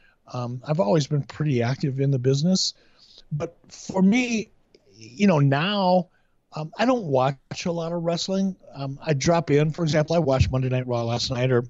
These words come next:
or at least a portion of it. I can't, I can't watch three hours of it,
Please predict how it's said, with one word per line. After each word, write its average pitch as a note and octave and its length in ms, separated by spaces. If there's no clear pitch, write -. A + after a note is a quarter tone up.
or C3 160
at A#2+ 80
least B2+ 220
a C3+ 40
portion C3 380
of A2 100
it. A#2 60
I B2 60
can't, B2+ 320
I C#3+ 60
can't C#3+ 240
watch B2+ 280
three B2+ 240
hours A2+ 320
of A2 200
it, A2 220